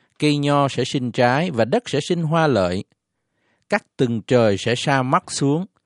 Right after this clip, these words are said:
Ta sẽ làm cho những kẻ sót lại của dân này được hưởng mọi sự đó." Hỡi nhà Juda và nhà Israel, sẽ xảy ra như các ngươi đã làm sự rủa xả trong các nước thế nào, thì ta sẽ cứu các ngươi,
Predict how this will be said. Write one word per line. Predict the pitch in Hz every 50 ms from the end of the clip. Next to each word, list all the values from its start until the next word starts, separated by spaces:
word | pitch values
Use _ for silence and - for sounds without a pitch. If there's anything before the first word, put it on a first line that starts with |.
| _ _ _ _ _
Ta | - 175
sẽ | 175 - 190 185
làm | 165 139 123 120
cho | 156 156
những | 156 147 143 -
kẻ | - 123 131
sót | - - 214 220 240 -
lại | 160 113 104 101 95
của | - 160
dân | 160 165 170 160 151
này | 139 123 113 104
được | 101 101 104 92 -
hưởng | - - 113 107 101 151 131
mọi | 110 101 95 95 104
sự | - - 92 87 87
đó." | 98 107 107 110 123 - _ _ _ _ _ _ _ _ _ _ _ _ _ _ _ _ _ _ _ _ _ _ _ _ _ _ _ _ _
Hỡi | _ - 110 127
nhà | 156 160 135 107
Juda | 101 101 120 127 127 123 123 123 120
và | 101 104
nhà | 98 95 98 98 92 -
Israel, | - 107 104 - - 113 104 101 107 104 101 104 104 107 101 98 _ _ _ _ _ _ _ _ _ _ _ _ _ -
sẽ | - - 156
xảy | 156 - 135 110 147 170
ra | 160 156 147
như | 151 147 147
các | - - 185 - -
ngươi | 175 165 156
đã | 135 127 135
làm | 156 143 131 123 120
sự | 110 - 135 120
rủa | 104 104 110 110 131 196
xả | - 165 117 117 170 -
trong | 190 170 151
các | - 185 190
nước | 185 196 214 208 -
thế | - 143 127
nào, | 135 135 120 104 90 82 - _ _ _ _ _ _ _ _ _ _ _ _ _ -
thì | - 123 101
ta | 87 - 127 120 113
sẽ | - - 101
cứu | - - - 139 139 156
các | 160 - - 151 151 -
ngươi, | 135 123 127 127 123